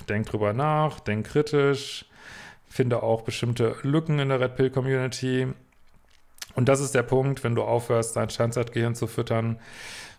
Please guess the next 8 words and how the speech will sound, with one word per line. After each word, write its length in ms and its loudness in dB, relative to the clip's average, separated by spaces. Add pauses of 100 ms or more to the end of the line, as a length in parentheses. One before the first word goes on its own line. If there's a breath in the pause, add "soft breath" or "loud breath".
(160)
und 320 0
anfängst, 1120 -2
äh, 260 4
deine 280 0
menschliche 440 -2
Seite 360 2
zu 100 0
erforschen. 800 4